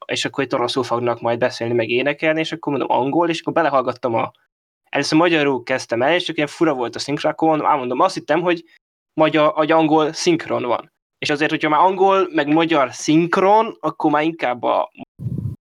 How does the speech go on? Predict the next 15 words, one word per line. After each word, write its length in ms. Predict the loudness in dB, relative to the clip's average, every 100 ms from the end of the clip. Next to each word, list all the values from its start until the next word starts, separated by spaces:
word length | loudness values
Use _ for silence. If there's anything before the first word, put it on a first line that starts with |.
| _ _ -2
magyar 220 | 0 0
szinkron, 480 | -2 -4 0 0 2
de 100 | 2
azért 240 | 2 2
nagyon 220 | 2 0
fura 260 | -2 0 2
volt, 180 | 2 -2
és 100 | -4
belehallgattam, 580 | -2 2 0 -2 -8
és 60 | -4
akkor 120 | 0
láttam, 260 | 0 -2 -4
hogy 100 | -2
az 180 | 0 0
a 200 | 0